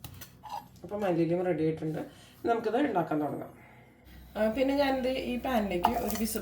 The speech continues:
ബട്ടർ ഇട്ട് കൊടുക്കുകയാണ്. ബട്ടർ ഒന്ന് ഉരുകി വരട്ടെ. ഇനി ഇതിലേക്ക് ഞാൻ ബ്രെഡ് വെച്ച് കൊടുക്കണം കേട്ടോ. നമുക്ക് എത്ര ബ്രെഡ് വേണമെന്ന് വെച്ചാൽ അതിനനുസരിച്ച് നമുക്ക്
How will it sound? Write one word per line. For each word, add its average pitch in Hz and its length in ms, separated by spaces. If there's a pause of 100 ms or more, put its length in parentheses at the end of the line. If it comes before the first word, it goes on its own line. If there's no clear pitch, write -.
ബട്ടർ 214 260
ഇട്ട് 180 140
കൊടുക്കുകയാണ്. 170 400 (2000)
ബട്ടർ 202 300
ഒന്ന് 202 260 (1600)
ഉരുകി 175 260
വരട്ടെ. 151 280 (4000)
ഇനി 285 180
ഇതിലേക്ക് 233 360
ഞാൻ - 100 (380)
ബ്രെഡ് 185 320
വെച്ച് 185 220
കൊടുക്കണം 147 380
കേട്ടോ. 143 180 (420)
നമുക്ക് 196 240
എത്ര 208 200
ബ്രെഡ് 196 240
വേണമെന്ന് 185 240
വെച്ചാൽ 185 180
അതിനനുസരിച്ച് 170 560 (680)
നമുക്ക് 180 280